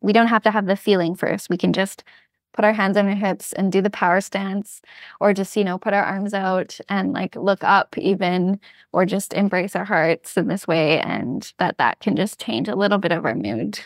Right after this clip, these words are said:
Um, so I've been trying to, trying to do that,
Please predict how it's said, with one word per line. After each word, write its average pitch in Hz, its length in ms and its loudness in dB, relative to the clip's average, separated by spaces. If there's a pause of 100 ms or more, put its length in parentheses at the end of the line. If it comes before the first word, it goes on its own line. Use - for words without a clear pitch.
(140)
Um, 208 420 -2
so 196 120 0
I've 202 100 2
been 214 140 0
trying 196 460 0
to, 180 480 0 (240)
trying 208 260 2
to 208 80 -4
do 190 140 0
that, 135 260 0